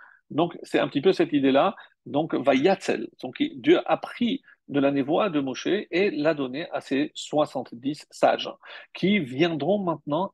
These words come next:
aider Moshe Rabbeinu justement dans la tâche de la direction du, du peuple juif. Alors, par rapport à, euh,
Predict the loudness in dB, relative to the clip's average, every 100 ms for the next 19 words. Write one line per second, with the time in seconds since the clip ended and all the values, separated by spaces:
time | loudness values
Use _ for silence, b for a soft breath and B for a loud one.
0 | 2 4 6 4 4 -4 -4 -2 0 -2
1 | -4 -6 -8 B B _ -6 -4 0 2
2 | 4 0 -2 -4 0 4 4 2 0 0
3 | 0 0 -2 -2 -2 0 -2 -2 -2 0
4 | -2 -6 -6 -10 -16 B B B 4 6
5 | 6 2 -6 _ b b _ _ 4 6
6 | 4 4 2 2 0 0 -2 -4 -4 -4